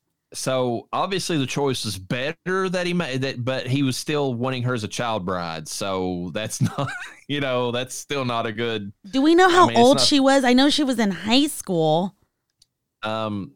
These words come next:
Speaker 1: it's estimated she's between thirteen and sixteen years old in that
Speaker 2: Oh, my
Speaker 1: movie.
Speaker 2: God.
Speaker 1: Or is, yeah.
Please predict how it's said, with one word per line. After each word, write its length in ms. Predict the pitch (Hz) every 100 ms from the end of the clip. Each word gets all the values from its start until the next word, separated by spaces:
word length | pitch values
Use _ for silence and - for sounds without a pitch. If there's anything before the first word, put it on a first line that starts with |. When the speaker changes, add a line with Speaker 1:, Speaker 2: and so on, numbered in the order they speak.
| _ _ _ -
Speaker 1:
it's 460 | 123 143 - - -
estimated 640 | 143 139 - 123 123 117
she's 220 | - 123
between 360 | 107 107 113 110
thirteen 380 | - 107 - 101
and 100 | 95
sixteen 400 | - - - 98
years 220 | 92 87
old 260 | 90 80 76
in 60 | 76
that 140 | 78
Speaker 2:
Oh, 40 |
my 120 | 107 82
Speaker 1:
movie. 160 | 78
Speaker 2:
God. 220 | 78 170 95
Speaker 1:
Or 260 | 92 85
is, 300 | 92 92 - - _ _ _ -
yeah. 340 | 92 87 80